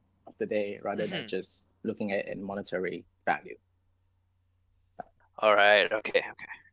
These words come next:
Speaker 2: So, so this is a good
Speaker 1: I don't
Speaker 2: point,
Speaker 1: know.
Speaker 2: you know, 'cause it's, it's not, it's not just about, you know, at the end of the day, the amount of money you have, because if that's what you want, you should go Singapore. But then again,
Speaker 1: Right.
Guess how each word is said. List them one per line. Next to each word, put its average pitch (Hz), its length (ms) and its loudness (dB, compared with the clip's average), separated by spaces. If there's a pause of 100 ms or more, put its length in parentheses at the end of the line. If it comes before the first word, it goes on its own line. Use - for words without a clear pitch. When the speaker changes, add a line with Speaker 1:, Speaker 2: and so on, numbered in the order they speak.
(200)
Speaker 2:
So, - 200 -8 (540)
so 151 140 6
this 160 120 10
is 208 80 12
a - 20 12
good 139 140 10
Speaker 1:
I - 20 6
don't 113 80 4
Speaker 2:
point, 131 220 10
Speaker 1:
know. 104 40 -2
Speaker 2:
you 113 60 4
know, 151 100 6
'cause 156 260 4
it's, 175 140 4
it's 196 140 4
not, 226 160 10
it's 160 120 0
not 233 140 10
just 214 220 10
about, 110 360 6 (260)
you 131 60 0
know, 117 140 10 (640)
at 120 120 6
the 127 100 10
end 135 200 10
of 104 60 4
the 107 100 6
day, 113 380 6
the 135 120 0
amount 120 180 6
of 104 100 4
money 104 200 2
you 90 120 2
have, 101 320 2 (1000)
because 170 580 8 (320)
if 160 80 -4
that's 214 160 8
what 240 120 12
you 139 120 10
want, 160 180 12
you - 60 6
should 131 120 6
go 139 80 8
Singapore. 113 480 4 (1900)
But 156 100 10
then 202 120 12
again, 170 240 8
Speaker 1:
Right. 131 160 2